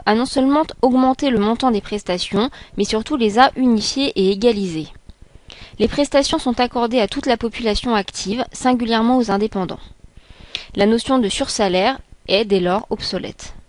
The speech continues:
Le régime de Vichy va définitivement imposer le maintien du versement des prestations chaque fois que le travail est interrompu pour une raison indépendante de la volonté de son auteur. L'activité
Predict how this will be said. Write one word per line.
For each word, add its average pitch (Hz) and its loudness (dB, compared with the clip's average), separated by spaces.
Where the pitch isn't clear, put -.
Le 214 4
régime 269 4
de 262 2
Vichy 247 2
va 247 4
définitivement 247 0
imposer 240 2
le 247 4
maintien 233 2
du 220 2
versement 226 0
des 214 0
prestations 285 -4
chaque - -2
fois 294 2
que 285 -4
le 220 0
travail 269 2
est 214 0
interrompu 226 -2
pour 214 0
une 214 4
raison 220 0
indépendante 240 2
de 220 2
la 190 4
volonté 190 0
de 226 0
son 208 -2
auteur. 175 -6
L'activité 262 0